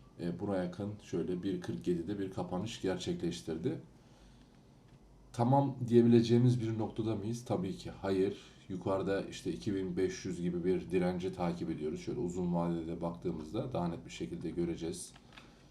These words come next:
Henüz tam anlamıyla her şey bitmedi. O yüzden sakinliğimizi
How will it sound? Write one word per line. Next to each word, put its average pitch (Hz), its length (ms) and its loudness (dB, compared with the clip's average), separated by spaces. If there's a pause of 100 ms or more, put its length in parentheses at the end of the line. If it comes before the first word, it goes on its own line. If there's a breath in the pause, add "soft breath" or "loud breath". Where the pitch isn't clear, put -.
(380 loud breath)
Henüz 131 360 0
tam 135 220 4
anlamıyla 110 420 4
her 120 200 0
şey 156 280 0 (220)
bitmedi. 120 580 0 (480 loud breath)
O 139 80 0
yüzden 127 300 2
sakinliğimizi 110 1120 2